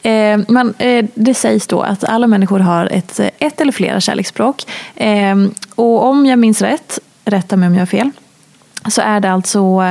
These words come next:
eh, tjänster, eh, gåvor, eh, närhet, alltså fysisk närhet, ord, eh,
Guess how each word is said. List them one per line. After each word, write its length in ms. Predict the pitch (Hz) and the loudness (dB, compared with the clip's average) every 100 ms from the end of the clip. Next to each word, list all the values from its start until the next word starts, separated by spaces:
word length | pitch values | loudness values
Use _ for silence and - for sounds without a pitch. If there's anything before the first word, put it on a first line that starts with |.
| - | -2
eh, 460 | 226 107 104 107 - | -2 0 0 -2 -4
tjänster, 800 | - 240 240 233 - 254 262 311 - _ _ _ - | -2 0 2 0 0 0 0 -2 -8 _ _ _ -4
eh, 160 | 220 | -2
gåvor, 580 | 208 220 190 180 202 262 - - - - _ - | 0 2 0 2 0 0 -4 -18 -20 -20 _ -2
eh, 520 | 214 196 190 185 185 | 0 2 2 0 2
närhet, 880 | 214 240 220 214 226 320 - - - - | 2 4 2 2 2 0 -6 -16 -14 -8
alltså 220 | - 208 | -4 -2
fysisk 420 | 196 214 202 202 - | 0 0 0 -2 0
närhet, 540 | 196 185 190 220 - - - - - - - - - - _ _ _ _ - | 2 2 2 0 -6 -20 -18 -16 -16 -16 -18 -20 -20 -20 _ _ _ _ -10
ord, 360 | - 247 233 226 294 - - - - - - - - - | 0 2 4 4 2 -2 -8 -10 -14 -18 -20 -20 -20 -4
eh, 360 | 226 208 202 | 0 2 2